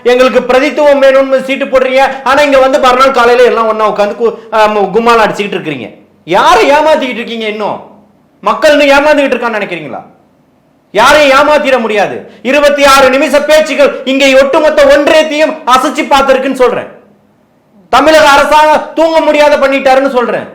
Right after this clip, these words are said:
தமிழக அரசுக்கு மீண்டும் தலைவலி ஏற்படுத்தியிருக்குன்னு சொல்றேன். ஆட்சியிலும் அதிகாரத்திலும் இருக்கக்கூடியவர்கள்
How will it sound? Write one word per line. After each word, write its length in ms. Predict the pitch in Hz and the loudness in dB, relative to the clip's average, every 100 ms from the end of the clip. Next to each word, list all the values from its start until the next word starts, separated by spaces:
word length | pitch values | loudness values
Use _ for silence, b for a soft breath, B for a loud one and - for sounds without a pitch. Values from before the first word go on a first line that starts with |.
| B B 240 | B B -2
தமிழக 400 | 277 302 302 294 | 0 2 4 4
அரசுக்கு 340 | 285 277 277 | 2 0 -4
மீண்டும் 360 | 254 302 302 269 | -2 0 -2 0
தலைவலி 500 | 247 302 302 294 277 | 2 4 2 2 0
ஏற்படுத்தியிருக்குன்னு 480 | 277 247 254 262 | 0 -2 -4 -6
சொல்றேன். 380 | 254 240 214 131 110 B - | -2 -2 -2 -6 -10 B -2
ஆட்சியிலும் 540 | 226 285 277 294 302 | 0 0 0 -2 0
அதிகாரத்திலும் 640 | 277 262 294 294 285 285 277 | 2 2 2 2 0 0 -2
இருக்கக்கூடியவர்கள் 720 | 269 269 277 277 262 262 | -2 -4 0 2 2 0